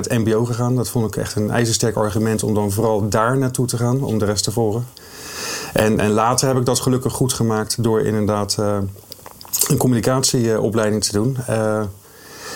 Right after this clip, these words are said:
maar nog steeds niet helemaal wetende wat ik wilde doen. Kijk, vroeger dacht ik altijd, "Nee, ik word advocaat of ik word iets,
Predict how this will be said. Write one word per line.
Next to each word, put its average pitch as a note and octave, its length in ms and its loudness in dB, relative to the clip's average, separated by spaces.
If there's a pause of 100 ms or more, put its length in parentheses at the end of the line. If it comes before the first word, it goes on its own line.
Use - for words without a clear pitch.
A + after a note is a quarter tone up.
(240)
maar A#2+ 300 4
nog B2 160 2
steeds D3 300 2
niet B2+ 260 0
helemaal C3+ 560 2
wetende B2+ 540 2
wat A2+ 220 0
ik A2 160 -2
wilde G2+ 420 0
doen. G2 460 2 (220)
Kijk, G#2 200 -2
vroeger A#2 280 2
dacht G#2+ 200 0
ik B2 80 -6
altijd, A#2+ 300 0
"Nee, A2+ 100 0
ik G#2+ 80 0
word G#2 180 0
advocaat A#2+ 720 0
of G#2+ 160 -2
ik F#2+ 120 -2
word G2+ 280 0
iets, - 560 -2